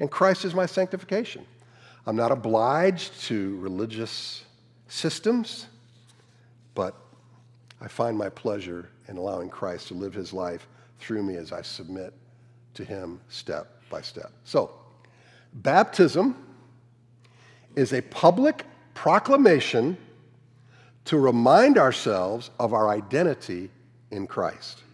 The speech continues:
It's also used as a way to consecrate ourselves to God. Now listen, if you've never trusted Christ as your Savior, that's where it starts.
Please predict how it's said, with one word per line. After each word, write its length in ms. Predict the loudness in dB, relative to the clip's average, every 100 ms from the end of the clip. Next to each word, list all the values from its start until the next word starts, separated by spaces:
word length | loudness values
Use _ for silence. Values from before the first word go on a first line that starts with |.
| _ _ _ _ _ -10 0
It's 200 | 0 2
also 920 | 8 10 10 8 6 6 8 4 0 -6
used 680 | -2 6 8 8 4 -2 -12 -20 -14 2
as 200 | 4 6
a 60 | 8
way 280 | 10 8 6
to 240 | 0 0 0 -8 -20 -12
consecrate 1200 | -4 2 10 10 10 4 0 2 2 4 2 -4 2
ourselves 920 | 4 4 4 8 8 8 4 0 -6 -20 -14 -4
to 100 | 2
God. 440 | 4 4 4 -2 -14 -20 _ _ _ _ _ _ _ 6
Now 80 | 10
listen, 300 | 10 8 -2 -8 -20 0
if 220 | 4 4
you've 220 | 4 0 2
never 680 | 6 10 10 10 6 2 -2 -14
trusted 720 | -6 4 10 10 8 2 2 2
Christ 440 | 4 6 4 2
as 100 | -2
your 80 | 0
Savior, 420 | 6 6 6 -2 -6 2
that's 300 | 8 8 8
where 80 | 2
it 80 | 2
starts. 560 | 2 2 2 -8 -20